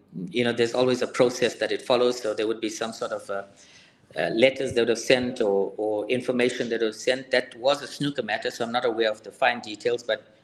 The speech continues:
I know what I would have to do if it was a pool requirement, ask the federation for, uh, to answer the charges that they're facing and things like that, and in the end make a decision. So whatever the decision that's made, if it was a pool matter,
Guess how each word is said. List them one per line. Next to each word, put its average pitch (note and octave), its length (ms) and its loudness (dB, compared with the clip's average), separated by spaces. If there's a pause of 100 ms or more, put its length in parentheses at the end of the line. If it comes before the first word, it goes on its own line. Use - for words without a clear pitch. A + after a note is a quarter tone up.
(140)
I A#2+ 80 6
know B2+ 160 4
what A#2+ 240 2
I C3 120 6
would B2+ 160 4
have G#2 260 -6
to B2 100 -4
do A2+ 360 2
if A2 100 -6
it A2 100 -4
was G#2+ 140 -6
a G2+ 60 -8
pool C3 420 2 (240)
requirement, A2+ 680 0 (720)
ask C3 180 4
the B2+ 80 2
federation B2 480 4
for, A#2 260 2
uh, B2 180 0
to A#2 180 -2
answer B2 280 -2
the G#2+ 520 -2
charges B2 460 0
that G#2 140 -4
they're G#2 120 -4
facing C#3 480 -2
and G2+ 160 -10
things A#2+ 200 -6
like A#2 180 -2
that, A#2+ 280 0 (300)
and A#2 160 2
in A2+ 80 -2
the A#2 120 2
end A#2+ 140 0
make A2 220 -2
a - 20 0
decision. G#2 640 -2
So G#2+ 420 0 (920)
whatever C#3 340 4
the C#3+ 140 2
decision B2+ 540 2
that's A2+ 240 0
made, B2 560 2 (320)
if B2 180 -2
it B2 80 0
was A2+ 160 0
a A2+ 60 -2
pool D3 240 4
matter, A2+ 360 0